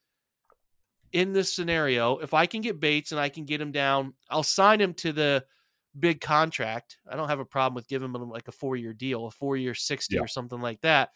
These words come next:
Speaker 1: But I can
Speaker 2: Yeah.
Speaker 1: maneuver some things around on it. Taking his first year at fifteen against the cap,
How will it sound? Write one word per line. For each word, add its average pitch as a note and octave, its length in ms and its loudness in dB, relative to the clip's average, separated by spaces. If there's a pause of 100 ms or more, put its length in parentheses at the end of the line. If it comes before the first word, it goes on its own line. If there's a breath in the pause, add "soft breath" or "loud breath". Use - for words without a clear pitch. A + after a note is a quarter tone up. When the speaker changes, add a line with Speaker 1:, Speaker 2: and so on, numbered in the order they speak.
(380 soft breath)
Speaker 1:
But D3 100 0
I C#3+ 80 6
can C#3 240 -4
Speaker 2:
Yeah. B2+ 60 2
Speaker 1:
maneuver E3 300 0
some C#3+ 200 -6
things C3+ 240 -8
around C#3+ 420 0
on A#2+ 200 -2
it. A#2 120 -6 (840)
Taking F3 320 0
his D3+ 340 -2 (460)
first F3 340 0
year E3+ 160 4
at - 100 -4
fifteen F3 680 -6 (180)
against D#3+ 320 -6
the D#3+ 80 -10
cap, D3 420 0